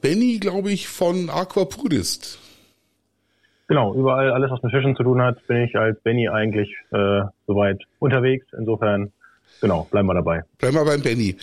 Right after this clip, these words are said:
Speaker 1: Äh, wir duzen uns, also ich habe jetzt im Vorfeld, haben wir uns mal ganz kurz jetzt unterhalten, aber wir haben uns jetzt einfach geduzt. Ich glaub, das ist in Ordnung, oder?
Speaker 2: Genau.
Speaker 1: Alles klar. Der, äh,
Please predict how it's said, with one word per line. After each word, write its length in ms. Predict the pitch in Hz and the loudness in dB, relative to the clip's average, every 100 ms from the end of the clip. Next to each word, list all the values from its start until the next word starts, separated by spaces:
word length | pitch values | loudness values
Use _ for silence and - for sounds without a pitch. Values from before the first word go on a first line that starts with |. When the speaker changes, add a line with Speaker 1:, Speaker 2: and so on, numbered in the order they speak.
| - | -4
Speaker 1:
Äh, 180 | 131 135 | -2 0
wir 100 | 143 | 2
duzen 360 | 190 214 220 | 2 0 0
uns, 200 | 220 220 | 0 2
also 240 | 180 160 143 | 2 2 0
ich 140 | 135 | -2
habe 120 | 143 | 0
jetzt 140 | 139 - | -2 -2
im 360 | 143 131 131 123 | -4 -2 -2 -2
Vorfeld, 440 | 147 156 175 143 | -2 0 0 0
haben 100 | 151 | 0
wir 80 | 147 | 0
uns 100 | 143 | 0
mal 140 | 131 | -2
ganz 240 | 127 175 - | -2 -4 -2
kurz 180 | 156 | -2
jetzt 140 | 156 131 | -2 -4
unterhalten, 540 | 135 131 110 147 175 | -4 -2 -2 -4 -4
aber 300 | 147 131 127 | 0 0 0
wir 120 | 127 | 0
haben 100 | 127 | -2
uns 160 | 127 127 | -4 -6
jetzt 140 | 131 | -6
einfach 240 | 131 - 131 | -6 -6 -8
geduzt. 500 | 123 123 151 - - | -8 -8 -8 -8 -6
Ich 220 | 117 120 | -6 -2
glaub, 180 | 135 123 | -4 -4
das 220 | 113 - | -6 -8
ist 100 | 110 | -4
in 100 | 113 | -2
Ordnung, 300 | 101 98 85 | -2 -2 -4
oder? 240 | 82 98 117 - - - _ _ _ _ _ _ _ _ | -2 -4 -6 -18 -20 -20 _ _ _ _ _ _ _ _
Speaker 2:
Genau. 280 | 139 92 76 _ - | -2 -2 -4 _ -6
Speaker 1:
Alles 300 | 80 87 - | -2 -2 -2
klar. 260 | - 82 - - - - - - - | -4 -4 -8 -12 -12 -12 -14 -16 -4
Der, 420 | 139 123 117 113 - | 0 0 0 -2 0
äh, 280 | 113 107 | 0 0